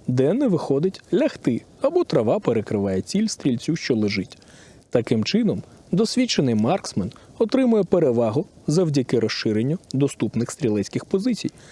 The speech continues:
Але головним бонусом стійки на коліні, безумовно, є, є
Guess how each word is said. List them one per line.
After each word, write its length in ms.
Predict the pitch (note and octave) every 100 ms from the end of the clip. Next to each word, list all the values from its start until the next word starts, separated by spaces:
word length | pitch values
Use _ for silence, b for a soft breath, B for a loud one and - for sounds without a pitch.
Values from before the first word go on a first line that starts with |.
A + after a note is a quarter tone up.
| B B B -
Але 380 | F#3+ F#3 F3+ -
головним 600 | - D3 G3+ E3 C#3 A2+
бонусом 500 | G2+ C#3+ B2 - G2 - -
стійки 460 | - - B2+ G2+ G2+
на 140 | G2
коліні, 460 | - G#2 D#3 G#3+ G#3+ - - -
безумовно, 640 | D4+ A#3 C3 B2+ E3 F3
є, 340 | C#3+ A2 G#2+ - - B B B B B B B - -
є 480 | D3 D3 G#3 A3